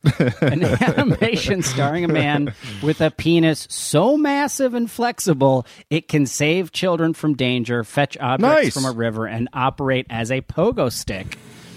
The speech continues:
Speaker 2: Uh,
Speaker 1: Nice.
Speaker 2: the show, whose thirteen episodes are available to watch, you can watch them right now on the D R Network's website. Uh, in episode one, for instance, the mustache,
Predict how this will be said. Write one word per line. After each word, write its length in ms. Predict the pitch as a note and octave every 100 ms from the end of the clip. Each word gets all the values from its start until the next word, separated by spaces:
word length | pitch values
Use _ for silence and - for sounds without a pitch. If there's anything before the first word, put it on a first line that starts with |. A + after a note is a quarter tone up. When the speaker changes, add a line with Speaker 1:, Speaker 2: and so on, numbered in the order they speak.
| - - -
Speaker 2:
Uh, 60 | -
Speaker 1:
Nice. 640 | B2+ B2+ B2 G#3+ C4 F#3+ F#3
Speaker 2:
the 100 | C#3+
show, 260 | - E3+
whose 220 | D#3 D#3+ -
thirteen 400 | E3 E3 - C3+
episodes 420 | C3 - C3 A#2+
are 60 |
available 340 | A#2 A2+ A#2+ C3+
to 80 | A#2
watch, 300 | A2+ A#2 -
you 80 |
can 100 | C3
watch 220 | C#3+ G#2+ -
them 100 | A#2+
right 140 | A#2
now 180 | G#2+ A#2
on 120 | B2
the 40 |
D 180 | G#2+ A2+
R 120 | A2
Network's 420 | A2 A2 B2 A#2 -
website. 600 | G#2 G2 - G2+ D3 B3+ - - - - -
Uh, 600 | B2+ B2 A#2+ A#2 A2+ A2+ -
in 120 | C#3+
episode 340 | E3 - F3 C3+
one, 240 | C#3 F3
for 160 | - F3+
instance, 380 | F3 - G3
the 80 | -
mustache, 720 | C#3 B2+ - C3 B2+ B2 -